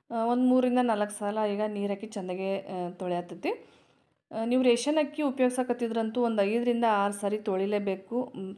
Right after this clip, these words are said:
ತುಂಬ ಧೂಳು ಧೂಳು ಥರ ಇರ್ತೈತಿ ಅಕ್ಕಿ. ಈಗ ನಾನು ಉಪಯೋಗಿಸತ್ತಿರೋದು ದೋಸೆ ಅಕ್ಕಿ. So ಹಾಗಾಗಿ ಅಷ್ಟೊಂದೇನು ಧೂಳಿಲ್ಲ. ಮೂರು ಸಲ ಚಂದಗೆ ನಾನು ತೊಳೆಯತ್ತೇನೆ.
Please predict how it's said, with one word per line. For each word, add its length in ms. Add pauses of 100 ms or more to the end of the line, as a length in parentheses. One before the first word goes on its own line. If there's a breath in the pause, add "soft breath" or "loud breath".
ತುಂಬ 240 (280)
ಧೂಳು 200
ಧೂಳು 200
ಥರ 120
ಇರ್ತೈತಿ 400
ಅಕ್ಕಿ. 480 (400 loud breath)
ಈಗ 140
ನಾನು 320
ಉಪಯೋಗಿಸತ್ತಿರೋದು 840
ದೋಸೆ 280
ಅಕ್ಕಿ. 280 (760 soft breath)
So 300
ಹಾಗಾಗಿ 560
ಅಷ್ಟೊಂದೇನು 720
ಧೂಳಿಲ್ಲ. 420 (640 soft breath)
ಮೂರು 280
ಸಲ 260
ಚಂದಗೆ 460
ನಾನು 440
ತೊಳೆಯತ್ತೇನೆ. 760